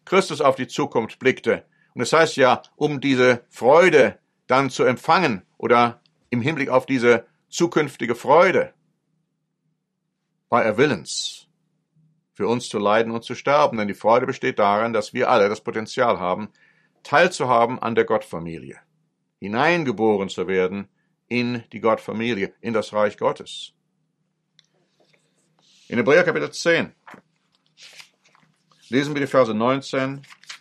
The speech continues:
bis zweiundzwanzig. Hebräer Kapitel zehn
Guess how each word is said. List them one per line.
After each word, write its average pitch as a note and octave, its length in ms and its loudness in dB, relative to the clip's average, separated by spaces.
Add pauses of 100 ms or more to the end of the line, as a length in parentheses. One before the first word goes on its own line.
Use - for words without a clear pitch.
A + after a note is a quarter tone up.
(580)
bis - 200 -14
zweiundzwanzig. A2+ 1080 -4
Hebräer A#2 320 2
Kapitel D3 320 -6
zehn A2+ 520 -4